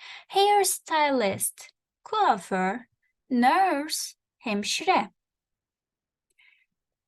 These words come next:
Bildiğiniz zaten kelimeler diye düşünüyorum. Hadi öyleyse tamamlayalım. I cut and color people's hair. İnsanların saçlarını keser ve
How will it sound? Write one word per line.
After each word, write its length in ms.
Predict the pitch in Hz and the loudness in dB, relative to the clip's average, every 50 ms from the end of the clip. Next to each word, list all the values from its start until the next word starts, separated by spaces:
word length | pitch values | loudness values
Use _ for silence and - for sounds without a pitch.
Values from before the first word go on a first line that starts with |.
| _ _ _ _ _ _ _ _ - | _ _ _ _ _ _ _ _ 0
Bildiğiniz 520 | 494 415 370 330 311 294 269 254 247 233 214 | 2 2 4 4 4 4 4 4 4 2 0
zaten 480 | 202 208 190 190 185 - 196 190 196 | 0 0 0 0 -2 -4 -6 -6 -6
kelimeler 720 | 190 - - 214 196 190 185 185 185 185 185 185 196 240 262 | -6 -8 -6 -4 -2 -2 0 0 0 -2 -2 -4 -4 -6 -8
diye 200 | 311 320 311 302 | -8 -8 -6 -6
düşünüyorum. 540 | 302 - - - 294 285 277 269 277 294 | -4 -4 -4 -2 -2 0 0 0 0 -2
Hadi 280 | 320 - - 427 370 339 | -2 0 -2 0 2 2
öyleyse 460 | 277 262 240 233 226 233 220 - - | 2 2 2 0 -2 -4 -6 -8 -10
tamamlayalım. 720 | - - 233 208 196 190 190 190 185 185 180 - - - - _ _ _ _ _ _ _ _ _ _ _ _ _ _ _ _ _ _ _ _ _ _ _ _ _ _ _ _ _ _ _ _ _ _ _ - - - - - - - _ - 349 | -6 -4 -2 -2 0 -2 0 -2 -2 -2 -4 -4 -8 -12 -14 _ _ _ _ _ _ _ _ _ _ _ _ _ _ _ _ _ _ _ _ _ _ _ _ _ _ _ _ _ _ _ _ _ _ _ -20 -20 -20 -20 -20 -20 -16 _ -2 -2
I 140 | 359 392 381 - - | -2 -2 -2 -4 -6
cut 460 | - - 466 381 311 262 262 262 - - - _ _ _ _ _ _ - | 0 2 4 4 6 4 2 0 -4 -10 -10 _ _ _ _ _ _ 0
and 260 | 302 294 285 285 285 - - - | 2 2 2 2 0 -4 -4 2
color 480 | - 440 415 392 330 240 220 214 226 220 | 4 6 6 8 6 6 4 2 0 -4
people's 640 | - - 403 403 392 - 359 359 359 359 359 - - | -2 2 2 2 2 0 -4 -2 -2 -2 -4 -6 -4
hair. 420 | - 320 269 202 180 - - - - - _ _ - | 0 2 2 2 2 -2 -2 -6 -10 -14 _ _ -12
İnsanların 680 | 403 415 403 392 - 392 370 359 349 349 339 349 370 381 | -10 -8 -8 -6 -2 0 0 0 0 0 0 0 -2 -2
saçlarını 680 | 370 - - 311 277 277 - - 240 226 214 214 220 - | -4 -4 -2 -4 -2 -2 -4 -6 -4 -4 -6 -6 -10 -10
keser 560 | - - 370 359 - - 294 262 240 233 226 | -4 -2 -2 -2 0 4 4 4 4 4 4
ve 260 | 269 302 359 392 - | 2 2 2 0 -2